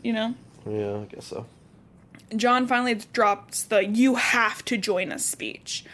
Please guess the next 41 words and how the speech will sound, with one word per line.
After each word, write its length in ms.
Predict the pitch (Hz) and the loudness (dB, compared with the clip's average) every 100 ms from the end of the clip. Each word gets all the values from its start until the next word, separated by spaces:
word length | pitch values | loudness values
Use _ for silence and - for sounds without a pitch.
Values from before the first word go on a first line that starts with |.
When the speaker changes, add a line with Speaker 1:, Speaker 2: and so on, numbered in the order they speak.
| - - - - | -20 -20 -10 -2
Speaker 1:
which 200 | 233 - | 0 2
he 120 | 311 | 4
is, 140 | 440 277 | 4 4
like, 320 | 214 - - 226 | 2 0 -2 -2
aggressive 640 | 214 220 208 196 - - | -2 0 0 2 -2 -4
about, 380 | 147 - 85 - | -4 -2 -2 -2
I 80 | - | -4
should 280 | - - - | -6 -8 -8
say. 300 | - - 277 - _ - - _ - - - - - - - - - | -8 -8 -10 -18 _ -20 -20 _ -20 -20 -20 -20 -20 -20 -20 -18 -2
Um, 340 | 240 226 214 - | 2 4 2 2
and 220 | 233 233 | 2 4
as 240 | 233 247 254 | 4 2 2
they 140 | 262 | 2
exit 380 | - 226 - 247 | 2 0 -2 -2
the 60 | 240 | 0
subway, 520 | - 196 196 190 190 | 2 2 4 4 4
they 120 | 202 | 2
come 180 | 202 214 | 0 -2
face 400 | 214 - 214 220 | -4 0 2 2
to 100 | - | 0
face 280 | 220 202 202 | 2 2 2
with 120 | 196 | -4
human 320 | - 220 202 196 | -2 -2 0 -2
soldiers 420 | 196 202 190 196 | 0 0 0 -2
who 100 | 214 | 0
are 40 | |
like, 220 | 175 170 - | 2 0 2
"Oh, 120 | 202 | 2
thank 200 | 202 - | 2 -2
God, 220 | 151 - | 0 0
we've 180 | 165 196 | -2 -4
been 140 | - 165 | -4 -4
looking 280 | - - | -4 -6
for 160 | 214 - | -8 -6
you." 200 | 69 50 | -6 -2
Speaker 2:
This, 180 | 139 - | 0 2
again, 300 | 370 123 110 | 2 4 2
feels 360 | 104 127 113 113 | 0 2 2 2
so 720 | - - 123 113 117 110 - 113 | -6 0 4 6 6 4 0 0
Air 160 | 110 | 2
Nomad-y, 680 | 107 90 101 82 90 - | 2 0 0 -2 -4 -8